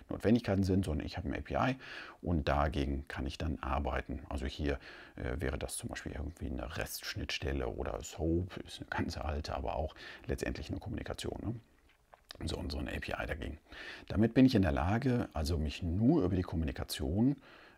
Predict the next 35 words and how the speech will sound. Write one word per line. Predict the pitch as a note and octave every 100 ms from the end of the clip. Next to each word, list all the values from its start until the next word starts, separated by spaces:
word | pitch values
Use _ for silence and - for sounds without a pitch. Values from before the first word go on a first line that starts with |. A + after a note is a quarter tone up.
| -
äh, | D2+ C#2+ -
derart | - F#2 G#2+ A2+
zu | -
strukturieren, | F2+ - - - D2 G#2+ A#2
dass | G2 G#2+
ich | A2
zum | -
Beispiel | F#2 -
in | D2+
den | C2
Bereich | C2+ - C#2 D#2+ F2+ -
Serverless | - - D2+ F#2+ B2+ D3+ -
gehe. | - - A3+ C4+ - - - _ - -
Ähm, | - C#2+ -
das | - -
heißt | E2+ D#2 -
also, | -
ich | - E2+
habe | F2+ E2 D#2
einzelne | D2+ F2+ F#2 E2+ D#2
funktionale | - - F2 D#2 D2 A1+
Blöcke, | E2+ G#2 B2 - - -
die | - F2
einzig | D2 F#2+ - A2
und | C#2+
allein | A1 C2+ D#2+ G2
basierend | D2 D2+ G2+ G2 -
auf | -
dem | C#2+ -
Eingangswert | E2 G#2+ C3+ A#2 A2 A2 - E2 F2 E2+ - - -
mir | D2+ D#2
dann | C#2+ C2+
einen | G1+ -
Ausgangswert | - - - - - - -
liefern. | - -